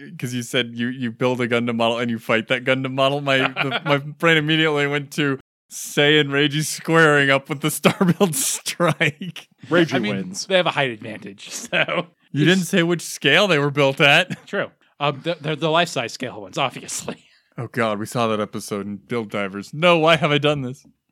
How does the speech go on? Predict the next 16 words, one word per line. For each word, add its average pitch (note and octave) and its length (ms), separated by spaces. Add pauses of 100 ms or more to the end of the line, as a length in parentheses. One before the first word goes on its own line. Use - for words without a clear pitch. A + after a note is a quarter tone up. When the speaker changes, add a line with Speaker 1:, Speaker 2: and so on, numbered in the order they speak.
(220)
Speaker 2:
Sei G3 440
is E3+ 300
the D3 80
builder E3 320
boy. D#3+ 280
He's D3 320
shy C3+ 540
and A#2+ 160
quiet B2+ 500
and B2 180
afraid B2 260
of A#2 80
his A#2 140
machines A#2+ 360
getting A#2+ 240
wrecked. A#2+ 240